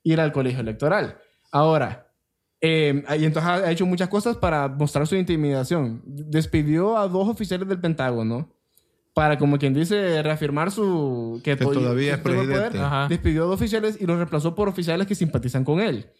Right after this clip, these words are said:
Speaker 1: Y despidió a su jefe de seguridad, eh, cibernética, a Chris Krebs, porque Chris Krebs dijo de que no, evidentemente las elecciones, eh, perdió, perdió bien, y entonces lo despidió por un tuit,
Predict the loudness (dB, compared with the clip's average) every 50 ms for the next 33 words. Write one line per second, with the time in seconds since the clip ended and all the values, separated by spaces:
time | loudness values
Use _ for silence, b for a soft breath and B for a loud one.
0 | b b b b _ 2 2 4 4 2 2 2 2 4 4 2 2 2 2 2
1 | 0 -2 -2 -2 0 0 0 0 -2 -2 0 0 0 0 0 0 0 0 0 0
2 | 0 -2 -2 -4 -4 -2 -2 0 0 2 2 0 0 0 0 0 0 0 0 0
3 | -2 -2 -4 -2 -2 -2 0 -2 -2 -2 -4 -4 -2 -2 -2 0 0 -2 -2 -2
4 | -2 -2 -2 -2 0 0 0 0 -2 -4 -8 b b b b b b b b b
5 | b 2 2 2 2 0 0 2 2 0 2 2 2 2 2 0 0 0 2 2
6 | 2 2 2 0 0 0 0 0 0 0 0 0 0 0 0 -2 -2 0 0 0
7 | -2 -2 -2 -2 -2 0 0 -2 -4 -4 -4 -4 -2 -2 -2 0 0 0 -2 -2
8 | 0 0 0 0 0 0 0 0 0 -2 -2 -2 -2 0 0 2 2 2 2 2
9 | 2 2 0 0 0 0 0 2 2 2 0 0 0 -2 0 0 0 0 0 0
10 | 0 0 0 0 -2 -2 -2 -6